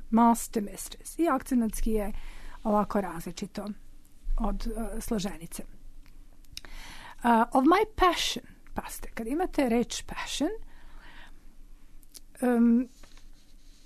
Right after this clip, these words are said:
rešenje na prvu loptu, znate što rade naši obično, ako što, znate, kad su, pošto pevanje to jako lepo i onda vas, d-,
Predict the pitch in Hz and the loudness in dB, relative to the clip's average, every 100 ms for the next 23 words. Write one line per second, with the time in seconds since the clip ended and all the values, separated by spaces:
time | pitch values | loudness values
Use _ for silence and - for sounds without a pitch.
0 | - - 254 - 403 415 311 - 311 285 | -6 2 4 4 4 6 6 6 4 8
1 | 240 226 - 214 220 226 - 233 233 185 | 8 6 2 -6 -4 -4 2 6 6 6
2 | 185 190 - 220 214 214 196 - 226 214 | 2 0 -2 -4 -6 -6 -8 -6 -6 -6
3 | 240 226 - - 240 - 214 214 - - | -8 -8 -10 -8 -10 -6 -6 -4 -6 -6
4 | 233 214 - - 190 - 220 - 214 208 | -6 -6 -10 -8 -10 -4 -6 -2 -4 -4
5 | 214 196 - - 214 226 208 214 208 - | -8 -8 -8 0 2 4 2 2 2 4
6 | 190 185 185 - 190 208 202 220 226 - | 4 4 4 0 -8 -6 -4 -4 -4 -6
7 | - - 226 202 208 202 | -8 -4 -4 -4 -8 -8